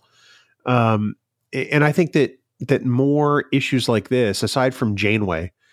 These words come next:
because Janeway gets a lot to do and experiences a lot of things, you know, i-, if we had had more meaty things like this for Harry Kim or Chakotay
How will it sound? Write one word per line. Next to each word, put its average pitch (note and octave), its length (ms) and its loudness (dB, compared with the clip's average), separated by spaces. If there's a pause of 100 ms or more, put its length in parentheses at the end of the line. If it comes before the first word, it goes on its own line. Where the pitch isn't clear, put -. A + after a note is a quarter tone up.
(280)
because G#2+ 240 2
Janeway D3+ 300 2
gets G#2 340 0
a G2 80 2
lot G2 400 0
to - 100 -2
do F#2+ 300 2
and F2+ 80 -2
experiences G#2 640 2
a F#2 60 2
lot F2+ 300 2
of E2 100 -4
things, F#2 540 -2 (600)
you C3 100 2
know, G#2+ 260 2 (240)
i-, - 120 -4
if D3+ 220 0
we G#3+ 80 2
had C4 100 2
had F3+ 280 2
more C#3 200 2
meaty B2 360 2
things B2 260 0
like A2+ 160 2
this A2 180 0
for - 360 0 (120)
Harry A2+ 360 0
Kim G2+ 500 0
or G#2+ 80 -4
Chakotay G2 760 -2